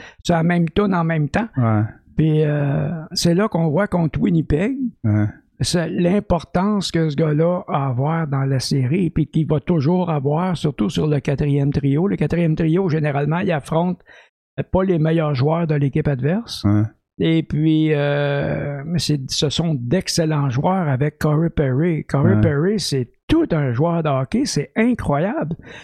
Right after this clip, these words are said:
Speaker 1: Je, sur un but de Stahl, c'est la dernière game, je crois, ou l'avant-dernière,
Speaker 2: Ouais.
Speaker 1: il a mangé pour pouvoir faire la passe, là, il a mangé un coup de coude en pleine face de Stanley, il est tombé sur le dos à terre devant le gardien
Speaker 2: Ouais.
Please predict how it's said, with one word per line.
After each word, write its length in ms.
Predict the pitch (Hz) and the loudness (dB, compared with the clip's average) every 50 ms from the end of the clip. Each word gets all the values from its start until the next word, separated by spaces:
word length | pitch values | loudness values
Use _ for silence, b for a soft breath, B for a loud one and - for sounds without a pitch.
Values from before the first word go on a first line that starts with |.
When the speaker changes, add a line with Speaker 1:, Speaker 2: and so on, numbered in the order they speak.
| B B _ | B B _
Speaker 1:
Je, 320 | - 156 160 185 180 190 - - | -2 0 0 0 0 0 -2 -4
sur 280 | 180 - 190 202 202 226 | 0 2 2 2 4 4
un 140 | 233 220 | 2 2
but 280 | 202 175 175 254 277 247 | 2 2 2 2 2 2
de 140 | 190 180 170 | 2 2 0
Stahl, 460 | - - - - 220 240 254 247 214 | 0 0 0 0 0 0 0 -2 -2
c'est 220 | 156 - - 175 170 | -2 -2 0 0 0
la 140 | 165 165 160 | 0 0 0
dernière 420 | 156 185 175 165 180 180 156 147 | 0 0 0 2 2 0 0 -2
game, 380 | 135 151 208 240 262 233 202 165 | -2 -2 0 0 2 0 0 0
je 100 | 165 160 | 0 -2
crois, 240 | 147 - 180 220 | 0 0 -2 -2
ou 80 | 226 185 | 0 0
l'avant-dernière, 800 | 175 170 151 202 208 202 190 175 147 147 160 190 220 254 294 247 - - | 0 0 0 0 0 0 0 2 2 2 2 2 2 0 -2 -2 0 2
Speaker 2:
Ouais. 220 | 123 117 117 117 117 120 - _ | 2 4 4 2 2 0 -2 _
Speaker 1:
il 140 | - 151 175 | 2 2 4
a 80 | 170 | 4
mangé 540 | 165 175 202 220 214 202 185 151 185 226 240 | 4 2 2 2 2 2 2 2 2 0 0
pour 340 | - - 190 196 190 180 - | 0 0 2 2 0 0 -4
pouvoir 340 | - 165 143 180 208 226 226 | -4 -2 0 2 2 0 0
faire 200 | - 208 202 185 | 0 0 0 2
la 180 | 175 165 147 | 2 0 0
passe, 400 | - - 196 226 240 247 180 - | 0 0 0 0 0 0 0 0
là, 60 | 180 170 | 2 2
il 120 | 165 165 | 4 4
a 60 | 156 | 4
mangé 320 | 165 175 175 170 139 - 220 | 2 2 2 2 2 2 2
un 140 | 220 190 | 0 0
coup 160 | - - - 160 | 0 -2 -2 -4
de 100 | - _ | -2 _
coude 220 | - 214 226 196 | 0 0 2 2
en 160 | 180 165 151 131 | 0 0 -2 -2
pleine 340 | - - 165 214 214 196 | -2 -2 0 0 0 0
face 320 | 156 - 214 220 233 202 - | 0 -2 -2 -2 -2 -2 -2
de 100 | 180 156 | -2 -2
Stanley, 560 | - - - - 165 147 143 135 143 180 214 | -2 -2 -2 -2 0 0 2 2 2 0 0
il 80 | 220 185 | 0 0
est 60 | 160 - | -2 0
tombé 400 | - - 190 190 175 180 202 202 | 0 -2 -2 0 0 0 -2 -2
sur 140 | - 175 | 0 -2
le 80 | 156 147 | -2 -2
dos 340 | 135 127 151 185 202 190 170 | -2 -4 -2 -2 0 0 0
à 80 | 151 | -2
terre 320 | - - 170 185 190 180 170 | -2 -2 -2 0 0 0 0
devant 260 | 156 151 147 156 156 | 0 0 0 0 -2
le 80 | 156 156 | -2 -2
gardien 460 | 156 143 131 127 131 143 170 202 233 - | -2 -2 -4 -2 -2 -2 0 0 0 0
Speaker 2:
Ouais. 280 | 120 120 120 120 123 | 2 2 2 2 0